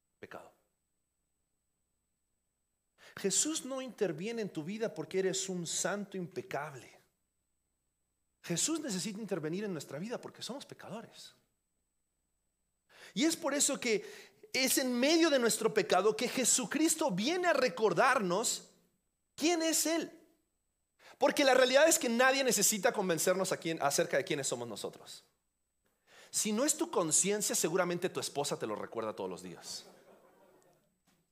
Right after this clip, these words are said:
<laughs> Es así. No necesitamos que nadie nos convenza acerca de quién es nosotros, pero sí necesitamos recordar quién es Jesús.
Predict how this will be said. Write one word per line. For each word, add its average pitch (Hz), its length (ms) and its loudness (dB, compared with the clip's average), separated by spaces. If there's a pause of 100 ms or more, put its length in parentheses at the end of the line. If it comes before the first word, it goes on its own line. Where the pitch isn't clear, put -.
(1120)
<laughs> 156 100 -10 (1120)
Es - 120 -6
así. - 520 -4 (1300)
No 285 180 0
necesitamos 285 640 2
que 240 140 -2
nadie 254 340 0
nos 269 140 -2
convenza 202 420 -2
acerca 208 320 0
de 170 60 -4
quién 196 160 -4
es 190 40 -4
nosotros, 175 380 -6
pero 151 160 -8
sí 180 140 -6
necesitamos 151 580 -10
recordar 127 380 -12
quién 139 220 -12
es 143 120 -14
Jesús. - 580 -20